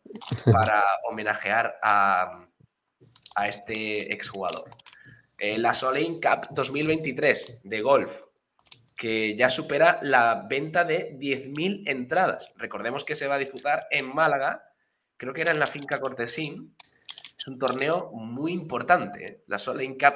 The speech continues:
Speaker 2: dos mil veintitrés, cuando aún resta casi año y medio para que se celebre este torneo de golf femenino, el torneo de golf femenino, por cierto, más importante del mundo, que se va a celebrar en Málaga, pues la comercia-,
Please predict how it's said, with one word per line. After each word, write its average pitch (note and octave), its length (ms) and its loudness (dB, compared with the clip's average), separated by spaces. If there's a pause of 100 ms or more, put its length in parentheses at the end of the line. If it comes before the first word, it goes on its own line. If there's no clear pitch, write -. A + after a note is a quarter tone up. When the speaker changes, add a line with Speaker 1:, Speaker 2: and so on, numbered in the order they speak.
(160)
Speaker 2:
dos A#2+ 160 -4
mil B2+ 140 -4
veintitrés, C3 720 -4 (420)
cuando G#2+ 340 0 (100)
aún A#2+ 300 4
resta - 300 0
casi C3+ 380 2
año C#3+ 280 4
y C3+ 80 0
medio C3+ 360 2
para G#2+ 200 4
que G#2+ 80 -4
se G#2+ 160 -4
celebre A2+ 360 0
este B2+ 400 -2
torneo B2 500 -2
de A#2 100 0
golf A#2 220 -2
femenino, C3 460 -4 (800)
el F2 100 -14
torneo G2+ 320 -2
de A#2+ 80 2
golf A#2 180 0
femenino, A2+ 460 -4
por G#2 140 -6
cierto, G#2+ 220 -6
más A#2+ 240 2
importante G#2 460 0
del G#2+ 160 -2
mundo, D3 460 -6 (100)
que - 80 -20
se - 120 -8
va F#2 80 -2
a - 20 -10
celebrar G2+ 340 0
en G2+ 100 -4
Málaga, C3 420 2 (400)
pues G#2+ 180 0
la G#2 120 4
comercia-, G2+ 360 -4